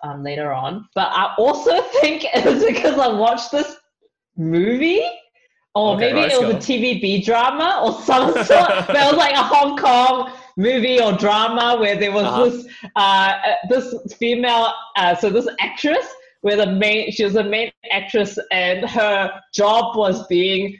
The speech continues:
Speaker 1: psychiatrist or something, and she looked super successful, and I was like, "Oh, I
Speaker 3: Oh
Speaker 1: wanna do
Speaker 3: my
Speaker 1: that." <laughs> Yeah, so, so that, that's probably where it also came from.
Speaker 2: Mm-hmm.
Speaker 1: Uh,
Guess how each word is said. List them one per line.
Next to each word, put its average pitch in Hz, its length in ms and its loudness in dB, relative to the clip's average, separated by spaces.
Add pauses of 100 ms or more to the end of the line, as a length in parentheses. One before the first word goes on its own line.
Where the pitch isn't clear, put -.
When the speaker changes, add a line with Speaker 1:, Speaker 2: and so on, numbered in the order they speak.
(140)
Speaker 1:
psychiatrist 208 880 -2
or 190 100 0
something, 190 600 -2
and 175 160 -2
she 220 160 -2
looked 208 240 0
super 240 300 -2
successful, 208 760 0
and 185 120 2
I 190 80 0
was 190 80 0
like, 247 100 2
"Oh, 554 160 6
I 247 80 6
Speaker 3:
Oh 370 60 6
Speaker 1:
wanna 349 220 2
do 285 160 0
Speaker 3:
my - 120 0 (140)
Speaker 1:
that." 349 920 2 (460)
<laughs> - 60 -12
Yeah, 202 340 2
so, 269 320 2 (180)
so 269 360 2
that, 285 200 2 (140)
that's 247 260 -4
probably 233 420 0
where 185 320 0 (100)
it 185 180 -2
also 196 300 -2
came 175 320 -4
from. 240 320 -4 (200)
Speaker 2:
Mm-hmm. 127 180 -12
Speaker 1:
Uh, 175 300 0